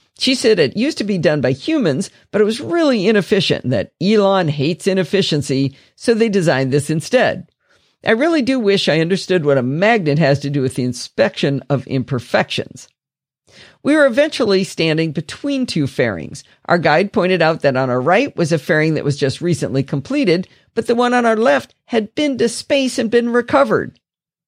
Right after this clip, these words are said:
I asked a really dumb question at this point. I asked, "How come the salt water doesn't wreck the electronics and such on the inside of the fairing?"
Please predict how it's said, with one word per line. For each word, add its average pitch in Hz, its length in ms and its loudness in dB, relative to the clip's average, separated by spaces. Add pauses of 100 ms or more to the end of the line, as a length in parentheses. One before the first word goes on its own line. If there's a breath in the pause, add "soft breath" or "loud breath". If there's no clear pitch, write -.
(100)
I 285 140 -4
asked - 160 -6
a 202 40 -4
really 202 240 2
dumb 175 260 0
question 302 420 0
at 110 80 -4
this 127 160 -2
point. 90 360 -8 (420 soft breath)
I 254 80 2
asked, 214 400 0
"How 285 120 2
come 349 180 -2
the 277 120 2
salt - 360 0
water 160 260 2
doesn't 165 340 -2
wreck 180 200 0
the 180 100 2
electronics 185 720 0
and 160 100 0
such - 320 -2
on 160 140 0
the 151 140 -2
inside 151 420 2
of 131 80 0
the 151 80 0
fairing?" 175 520 0